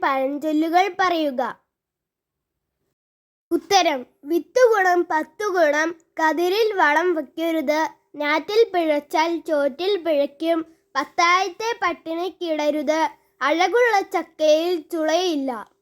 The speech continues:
കാളകൾ അകന്നു പോകാതിരിക്കാൻ ഉപയോഗിക്കുന്ന ഉപകരണം ഏത്? ഉത്തരം,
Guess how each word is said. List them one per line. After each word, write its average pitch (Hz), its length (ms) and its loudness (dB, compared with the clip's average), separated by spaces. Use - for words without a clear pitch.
കാളകൾ 440 500 2
അകന്നു 359 440 -4
പോകാതിരിക്കാൻ 311 1000 -4
ഉപയോഗിക്കുന്ന 311 1040 0
ഉപകരണം 285 560 0
ഏത്? 339 200 0
ഉത്തരം, 311 400 2